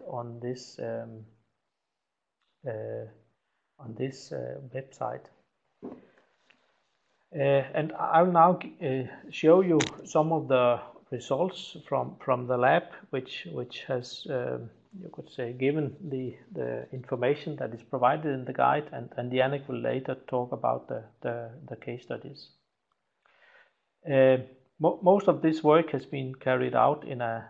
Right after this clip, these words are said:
in a, in a, in a test space which have the same size and, uh, as an, an office room, and where has been mounted a diffuse ceiling and then been simulated an, an office, uh, environment.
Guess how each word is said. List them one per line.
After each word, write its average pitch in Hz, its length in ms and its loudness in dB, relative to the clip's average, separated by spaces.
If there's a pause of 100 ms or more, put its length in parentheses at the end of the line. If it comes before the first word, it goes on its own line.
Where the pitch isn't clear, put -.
(140)
in 127 160 -12
a, 120 440 -6
in 120 160 -10
a, 113 80 -6 (200)
in 120 120 -8
a 120 60 -8
test 151 260 -2
space 135 460 -2
which 127 200 -10
have 127 200 -4
the 131 100 -8
same 131 260 -4
size 127 340 0
and, 113 220 -4
uh, 113 160 -8
as 117 200 -10
an, 113 240 -8
an 123 180 -8
office 143 320 2
room, 135 400 0 (440)
and 120 220 -6
where 120 180 0
has 113 420 -10 (200)
been 135 260 -10 (220)
mounted 135 480 -2
a 131 120 -8
diffuse 135 500 -6
ceiling 135 520 0
and 123 160 -10
then 123 280 -10
been 127 200 -8
simulated 127 680 -4
an, 117 360 -10
an 117 240 -12
office, 123 440 -2
uh, 135 200 -6 (120)
environment. 113 680 -4